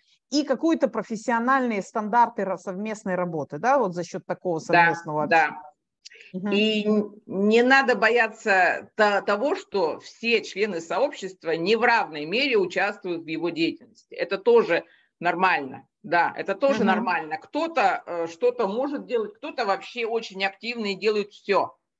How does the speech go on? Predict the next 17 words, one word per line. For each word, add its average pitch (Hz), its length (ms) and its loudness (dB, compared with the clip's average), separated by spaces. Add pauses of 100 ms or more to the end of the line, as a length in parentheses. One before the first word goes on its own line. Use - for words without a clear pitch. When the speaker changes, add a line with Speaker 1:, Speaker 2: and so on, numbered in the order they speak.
(420)
Speaker 2:
Ну, 190 420 -4
Speaker 1:
Мгм, 220 180 -6
Speaker 2:
э, 240 80 0 (160)
это, 220 140 -6
и 202 100 0
Speaker 1:
мгм. - 0 -
Speaker 2:
слава 262 380 4
богу, 269 220 -4
что 233 200 -2
они 214 200 0
е-, - 540 -6
что - 200 -2
они-то, 202 520 0
что - 160 -6
они 208 200 -2
есть 202 260 -2
вообще. 143 420 -10